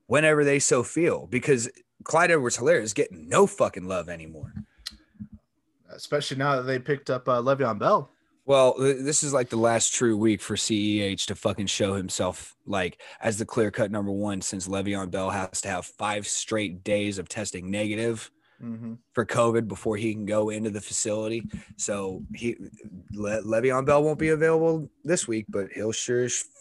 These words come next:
Speaker 1: fuck be available next week. But even with that being, I don't see Le'Veon Be-, Le'Veon Bell hasn't done shit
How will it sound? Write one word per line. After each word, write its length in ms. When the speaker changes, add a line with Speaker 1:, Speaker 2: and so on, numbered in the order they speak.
Speaker 1:
fuck 180
be 140
available 400
next 320
week. 240
But 100
even 300
with 180
that 260
being, 220
I 80
don't 160
see 160
Le'Veon 520
Be-, 100
Le'Veon 360
Bell 140
hasn't 320
done 160
shit 500